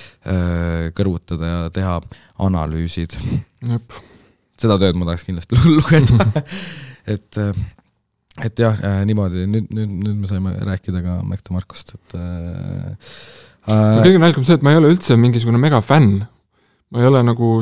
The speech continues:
Speaker 2: selles mõttes, äh, ma olen teda kuulanud ja ma olen temast nagu, noh, ta on mulle sümpaatne olnud. Ja ma olen nagu alati nagu kätt pulsil hoidnud, mida ta teeb. Aga just see projekt mulle väga meeldiski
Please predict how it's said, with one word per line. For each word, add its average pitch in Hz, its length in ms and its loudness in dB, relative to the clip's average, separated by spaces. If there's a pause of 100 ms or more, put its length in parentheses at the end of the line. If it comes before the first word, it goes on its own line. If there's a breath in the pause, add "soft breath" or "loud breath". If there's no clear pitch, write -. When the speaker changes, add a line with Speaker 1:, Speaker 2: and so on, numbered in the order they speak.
Speaker 2:
selles 117 240 0
mõttes, 117 300 -6 (260)
äh, 110 720 -8
ma 135 140 -4
olen 127 100 0
teda 123 160 -4
kuulanud 131 540 2
ja 117 100 -2
ma 120 80 -2
olen 120 160 -2
temast 120 240 -4
nagu, 123 460 -6 (960 soft breath)
noh, 117 180 -2
ta 127 140 2
on - 80 6
mulle 120 160 4
sümpaatne 135 580 0
olnud. 104 320 2 (1160 soft breath)
Ja 123 80 0
ma 113 80 4
olen 110 160 6
nagu 110 100 0
alati 113 320 0
nagu 113 220 -2 (260)
kätt 135 240 -4
pulsil 135 380 0
hoidnud, 113 500 -4
mida 117 220 -6
ta - 100 -14
teeb. 127 400 -4 (1080)
Aga 117 340 -2
just 120 260 0
see 123 180 4
projekt 117 360 -2
mulle 110 180 0
väga 117 240 -4
meeldiski 117 480 -8